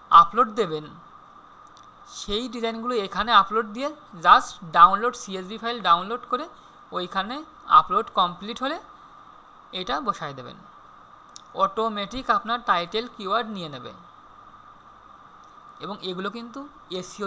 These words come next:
রিলেটেড। আপনারা যদি এই সফটওয়্যারটি নিতে চান, তাহলে আমার WhatsApp-এ যোগাযোগ করেন অথবা আমার Facebook-এ মেসেজ করেন।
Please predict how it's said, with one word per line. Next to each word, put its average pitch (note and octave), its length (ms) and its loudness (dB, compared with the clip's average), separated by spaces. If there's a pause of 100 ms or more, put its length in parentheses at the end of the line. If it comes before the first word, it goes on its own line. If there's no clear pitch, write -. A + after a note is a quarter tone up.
রিলেটেড। C3 340 -16 (920)
আপনারা F#3 340 -8
যদি G#3 180 -14 (220)
এই E3+ 80 -10 (100)
সফটওয়্যারটি F#3+ 460 -4 (120)
নিতে E3+ 260 -14 (120)
চান, B3 160 -4 (260)
তাহলে E3 200 -6
আমার F3 200 4
WhatsApp-এ E3 520 2 (1120)
যোগাযোগ E3 380 0
করেন C3+ 140 -6 (120)
অথবা F3 320 4
আমার A#3 160 2 (1120)
Facebook-এ F3+ 440 -8 (100)
মেসেজ G3+ 240 -8 (100)
করেন। C#4 180 2